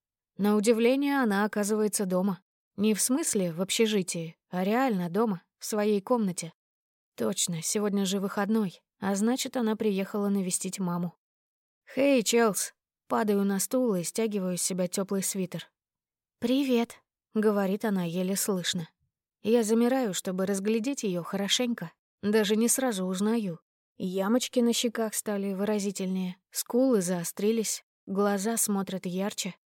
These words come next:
Сестренка распустила свои темные длиной до плеч волосы,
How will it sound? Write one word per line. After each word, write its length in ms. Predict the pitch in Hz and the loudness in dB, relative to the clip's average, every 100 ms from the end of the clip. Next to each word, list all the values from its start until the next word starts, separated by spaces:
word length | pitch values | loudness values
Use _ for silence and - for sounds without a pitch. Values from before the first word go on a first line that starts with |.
| _ _ _ - | _ _ _ -10
Сестренка 640 | - 220 247 240 208 202 | -4 -2 2 2 2 -2
распустила 600 | 196 - 214 - 247 196 | -2 -4 -4 0 0 0
свои 300 | - 185 185 | -2 -2 -2
темные 460 | - 226 220 185 175 | 0 0 2 0 0
длиной 340 | 196 196 196 | 0 0 0
до 140 | 190 | -2
плеч 320 | 190 208 196 185 | -2 -2 -2 -2
волосы, 520 | 196 233 185 - | 0 0 0 -4